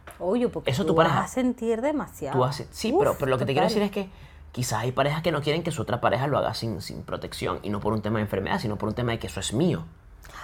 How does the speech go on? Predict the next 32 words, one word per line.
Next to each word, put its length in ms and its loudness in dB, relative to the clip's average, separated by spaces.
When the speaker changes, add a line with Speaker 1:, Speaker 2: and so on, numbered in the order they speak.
Speaker 2:
Y 120 4
de 80 12
esa 140 8
Speaker 1:
Obvio. 100 4
Speaker 2:
forma 220 2
la 80 2
disfruto 400 -4
yo 320 2
y 100 0
nadie 300 -2
más. 340 -2
Speaker 1:
Y 140 4
eso 220 0
puede 240 4
ser, 260 -2
sin 460 2
querer, 420 2
lamento 680 2
tocar 260 6
el 140 2
tema 380 2
del, 480 -2
del 160 0
capítulo 340 2
anterior, 260 4
es 60 2
como 180 4
un 160 4
miedo. 440 4
Speaker 2:
Claro, 360 10
Speaker 1:
Porque 300 8
Speaker 2:
pero 60 4